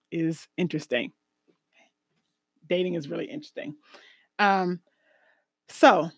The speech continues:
another person also asked me to talk about ghosting. I have been a ghoster.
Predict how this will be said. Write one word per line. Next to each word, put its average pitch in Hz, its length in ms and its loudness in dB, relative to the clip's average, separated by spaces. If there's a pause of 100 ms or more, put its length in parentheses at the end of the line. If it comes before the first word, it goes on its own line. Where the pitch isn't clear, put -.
(420)
another 240 300 8
person 220 360 4
also 185 420 0
asked 175 340 -2
me 175 160 0
to - 140 -14
talk 170 220 -4
about 165 280 -4
ghosting. 160 600 -6 (1500)
I 349 120 4
have 311 300 4
been 208 180 6
a 185 100 2
ghoster. - 600 -6